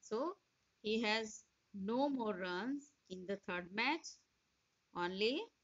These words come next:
sixteen। नीलेश, सत्यम means you are right।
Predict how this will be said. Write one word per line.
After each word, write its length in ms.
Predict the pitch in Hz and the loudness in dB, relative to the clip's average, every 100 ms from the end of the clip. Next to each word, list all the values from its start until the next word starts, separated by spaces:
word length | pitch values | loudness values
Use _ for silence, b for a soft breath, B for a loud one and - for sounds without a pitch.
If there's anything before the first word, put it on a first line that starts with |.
| _ | _
sixteen। 680 | - 285 - - 269 165 131 _ _ _ _ _ _ _ _ _ _ _ _ _ _ _ _ _ _ | -6 -4 -2 4 4 4 -4 _ _ _ _ _ _ _ _ _ _ _ _ _ _ _ _ _ _
नीलेश, 480 | 190 190 180 160 - - _ _ _ _ _ _ _ _ | -2 2 2 0 -6 -18 _ _ _ _ _ _ _ _
सत्यम 540 | - 196 - 226 185 165 - _ _ _ _ _ _ | -4 -4 0 0 0 -4 -10 _ _ _ _ _ _
means 400 | 185 240 320 - - | -4 -2 -2 -8 -6
you 140 | 190 | -4
are 120 | 180 | 2
right। 360 | 185 208 294 | 4 4 2